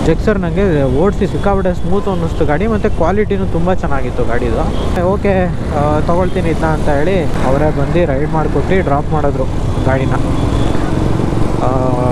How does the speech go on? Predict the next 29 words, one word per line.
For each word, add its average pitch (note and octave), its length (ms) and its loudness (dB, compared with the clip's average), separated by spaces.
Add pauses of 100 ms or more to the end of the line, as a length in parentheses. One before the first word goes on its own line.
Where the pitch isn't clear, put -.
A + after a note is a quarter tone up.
(260)
ಅದೇ E3+ 220 2
ಜಿಕ್ಸರ್ D#3+ 300 -2
ಇವತ್ತಿರೋದು. D#3 520 0
ನೀವು D3+ 280 0
ನೋಡ್ತಿರ್ಬೋದು, E3 760 2
ಇದು D3+ 160 -2
just D#3 440 0
five D#3 300 0
thousand F3+ 340 0
five D3+ 180 0
hundred D#3 200 0
and D#3+ 140 0
ಏಯ್ಟಿ D3 220 0
ಸೆವೆನ್ D#3+ 340 0
kilometer D#3 340 0
ಓಡಿದೆ D3+ 220 2
ಅಷ್ಟೇ. C3+ 380 0 (500)
But F#3+ 180 2
ಸಿಟಿಗಂತೂ G#3+ 460 0
ತುಂಬ F#3 280 0
ಒಳ್ಳೆ F3 300 0
ಗಾಡಿ C3+ 200 -2
ಇದು. B2 360 0 (1200)
ಇವಾಗೇನು E3+ 340 0
ಅಂತ C#3+ 180 -2
ಏನು D#3 140 0
ಹೇಳ್ಕೊಳ್ಳೋ C#3+ 380 0
ಥರ C#3 140 0
ಏನಿಲ್ಲ, B2+ 300 0